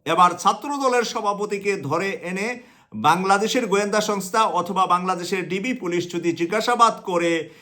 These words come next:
এই পারমিশন সে দিয়েছে কিনা বা সে জানে কিনা বা তার নাম ভাঙিয়ে করছে কিনা, এই বিষয়গুলা আমার কাছে মনে হয় পরিষ্কার হওয়া দরকার।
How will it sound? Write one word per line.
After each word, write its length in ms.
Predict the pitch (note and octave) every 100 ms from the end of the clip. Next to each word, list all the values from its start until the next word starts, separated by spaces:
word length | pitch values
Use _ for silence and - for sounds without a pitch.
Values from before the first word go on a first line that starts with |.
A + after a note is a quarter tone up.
| -
এই 140 | F#3+ G3+
পারমিশন 540 | F#3 E3+ F3+ E3+ D#3+
সে 220 | D#3 D#3+
দিয়েছে 460 | C#3 E3 A3+ A3+ A#3+
কিনা 380 | A3+ A3+ A3+ A3
বা 180 | F#3+
সে 180 | F#3 D#3+
জানে 400 | C3 C3 D3+ A3
কিনা 520 | A3 A#3 A#3 A3+ A3+
বা 200 | G#3 F#3
তার 480 | F3+ F3 E3 D#3+ C#3+
নাম 340 | D3+ E3+ F3+ D#3+
ভাঙিয়ে 500 | D#3 G3+ G#3 A3 A3
করছে 460 | A3 F3+ F3+ A#3
কিনা, 520 | G#3+ B3 A3+ G#3 G#3+ - - - -
এই 120 | D4+
বিষয়গুলা 720 | C#4 - A3+ F3+ F#3 F3 -
আমার 220 | D#3 F3 E3+
কাছে 220 | E3+ E3+
মনে 200 | D#3 D#3+
হয় 180 | D#3 C#3+
পরিষ্কার 460 | C#3 D3+ - G#3
হওয়া 180 | F3 F3
দরকার। 440 | E3+ E3+ F3 A3